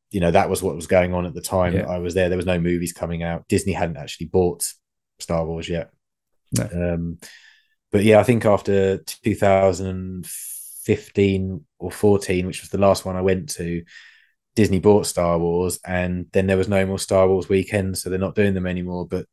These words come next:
Speaker 2: Oh, right.
Speaker 1: they're, they're absolutely great, absolutely
Speaker 2: Mm.
Speaker 1: great.
Speaker 2: So what,
Speaker 1: Yeah.
Speaker 2: what was it? What was going on? 'Cause earlier in the year, you actually went, you went to Galaxy's Edge, didn't you? Um, so I was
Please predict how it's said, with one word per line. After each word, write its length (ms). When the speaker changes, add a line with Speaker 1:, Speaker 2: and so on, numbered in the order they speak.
Speaker 2:
Oh, 80
right. 300
Speaker 1:
they're, 200
they're 200
absolutely 400
great, 400
absolutely 460
Speaker 2:
Mm. 20
Speaker 1:
great. 300
Speaker 2:
So 140
what, 160
Speaker 1:
Yeah. 160
Speaker 2:
what 200
was 160
it? 240
What 180
was 120
going 300
on? 300
'Cause 500
earlier 420
in 60
the 80
year, 180
you 240
actually 260
went, 240
you 100
went 140
to 60
Galaxy's 480
Edge, 260
didn't 260
you? 140
Um, 440
so 380
I 80
was 240